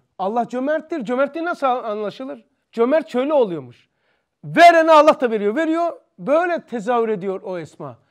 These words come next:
Verdi Allah cömert, tıkadın sen. Cömertlik durdu, baraj durdu. Üstten akacak. Türbini çalıştırmıyor bu sefer. Su barajın üzerinden akıyor. Seni, seni geçiyor.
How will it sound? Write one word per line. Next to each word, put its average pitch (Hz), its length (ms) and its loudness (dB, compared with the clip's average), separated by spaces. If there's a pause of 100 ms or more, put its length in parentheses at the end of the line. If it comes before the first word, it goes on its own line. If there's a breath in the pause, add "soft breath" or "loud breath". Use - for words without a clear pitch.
(380)
Verdi 320 460 4
Allah 285 260 6
cömert, 294 480 -6
tıkadın 269 420 0
sen. 285 360 -6 (480)
Cömertlik 233 540 -4
durdu, 151 360 -10
baraj 190 400 -4
durdu. 170 260 -12 (340)
Üstten 226 320 -6
akacak. 139 540 -16 (440)
Türbini 214 380 -6
çalıştırmıyor 226 680 -10
bu 151 60 -20
sefer. 151 340 -20 (600)
Su 277 320 -6
barajın 240 340 4
üzerinden 226 440 0
akıyor. 147 420 -12 (680)
Seni, 220 440 -8
seni 214 300 -8
geçiyor. 220 440 -4